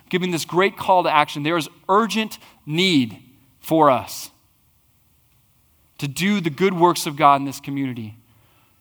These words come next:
And he looks at that, and then he sees people doing this stuff.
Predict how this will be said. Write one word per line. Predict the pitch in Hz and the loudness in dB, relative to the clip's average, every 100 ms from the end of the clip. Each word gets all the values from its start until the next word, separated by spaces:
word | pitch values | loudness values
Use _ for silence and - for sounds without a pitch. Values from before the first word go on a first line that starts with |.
| _ _ _ _ - | _ _ _ _ -8
And | 139 | 0
he | |
looks | 143 175 175 | 2 2 -2
at | 160 | 0
that, | 160 143 | 4 4
and | 147 | 0
then | 147 | -4
he | 143 | -4
sees | - 185 180 | -6 -8 -10
people | - 180 156 | -10 -8 -6
doing | 135 143 165 180 | -4 -4 -6 -8
this | 170 | -10
stuff. | - 190 190 - | -4 -4 -4 -14